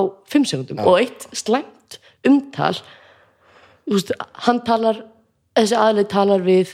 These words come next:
Speaker 1: fjölskyldu sína, sem talar við vini
Speaker 2: Já.
Speaker 1: sína, sem talar við, þú veist, þetta er svo fljótt
Speaker 2: Og þetta gerist
Speaker 1: að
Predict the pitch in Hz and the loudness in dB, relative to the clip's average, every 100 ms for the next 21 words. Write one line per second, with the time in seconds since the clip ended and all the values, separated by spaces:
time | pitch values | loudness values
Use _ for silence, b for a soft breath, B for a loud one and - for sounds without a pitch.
0 | - - 165 - - 139 147 127 170 185 | -14 -4 -4 -4 -12 -12 -10 -6 -4 0
1 | 185 185 175 180 165 160 143 - - - | 0 0 0 0 2 0 -2 -8 -10 -8
2 | 165 170 185 180 185 180 175 170 170 170 | -6 -4 -2 -2 -2 -2 -2 -2 -4 -2
3 | 165 - 180 196 233 - - - 110 107 | -4 -2 0 2 2 -2 -12 -6 -6 0
4 | 202 143 - - - 139 | 4 4 2 -4 -8 -14